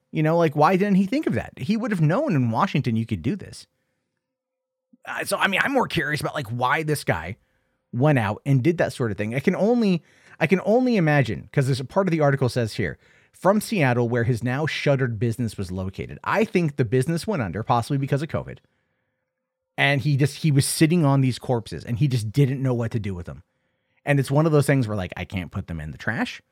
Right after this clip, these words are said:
because if you dispose of a body, like, let's say, for example, if you dispose of a body in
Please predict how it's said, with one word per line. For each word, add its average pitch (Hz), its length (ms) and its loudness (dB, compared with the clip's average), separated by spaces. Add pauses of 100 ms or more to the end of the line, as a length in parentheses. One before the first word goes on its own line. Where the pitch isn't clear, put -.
(600)
because 127 340 0
if 131 160 -4
you 160 180 0
dispose 185 600 0
of 143 140 -2
a 139 60 2
body, 113 300 -2
like, 147 120 -6
let's 302 160 -2
say, 147 120 2
for 131 140 -2
example, 95 320 -6
if - 80 -10
you 196 80 -4
dispose 143 440 -2
of 117 100 -2
a 110 40 -6
body 76 460 -6 (400)
in 135 280 2